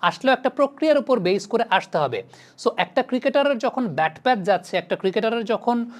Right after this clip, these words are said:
আহ, মেন্টাল স্টিফনেস যাচ্ছে, এটাকে ওভারকাম করার জন্যই কিন্তু ওই পোস্টে লোকগুলোকে রাখা হয়েছে।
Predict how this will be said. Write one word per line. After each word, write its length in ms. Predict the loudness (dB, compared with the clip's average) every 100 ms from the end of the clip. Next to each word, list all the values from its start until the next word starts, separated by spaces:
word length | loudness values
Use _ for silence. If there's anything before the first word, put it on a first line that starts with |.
| -20 _
আহ, 240 | 2 2 2
মেন্টাল 580 | 4 4 4 4 2 4 0 -4 -10 _ -20
স্টিফনেস 600 | -4 0 0 2 2 4
যাচ্ছে, 460 | 4 2 2 -2 -2 -10 _ 0
এটাকে 280 | 2 4
ওভারকাম 560 | 4 6 6 4 2 2
করার 320 | 4 6 4
জন্যই 420 | 2 2 2 2
কিন্তু 300 | 2 2 2 2
ওই 160 | 4 2
পোস্টে 380 | 2 0 2 4
লোকগুলোকে 540 | 4 6 4 4 6
রাখা 260 | 4 4 0
হয়েছে। 460 | 0 -2 -6 -10